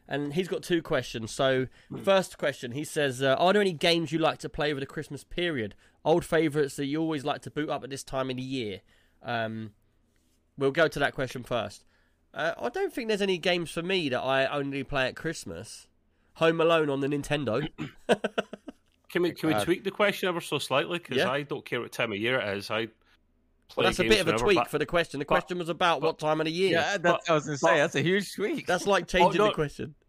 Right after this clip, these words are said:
Speaker 3: Oh, okay, eh, okay, okay. I'll answer the question then. Um, at that, at, at that time of year, I have more time to play games.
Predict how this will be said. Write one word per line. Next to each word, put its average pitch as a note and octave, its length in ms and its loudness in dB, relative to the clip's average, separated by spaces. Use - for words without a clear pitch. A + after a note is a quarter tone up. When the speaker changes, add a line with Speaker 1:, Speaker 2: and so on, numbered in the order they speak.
Speaker 3:
Oh, E3 200 0
okay, F#3 240 -4
eh, F3 180 0
okay, D#3+ 320 0
okay. D3+ 400 -2
I'll C#3+ 180 2
answer D3+ 200 -2
the B2+ 60 -6
question A#2 340 -4
then. B2+ 320 -8
Um, B2+ 400 0
at C3+ 180 -4
that, D#3+ 260 0
at, D3 240 -8
at C3+ 120 -10
that D3+ 220 -2
time F#3 220 -4
of F3+ 60 -6
year, F3+ 180 -2
I A2+ 60 -2
have C3 180 -4
more C3+ 200 -2
time B2+ 300 -6
to D#3 180 -8
play B2+ 220 -6
games. G#2+ 420 -8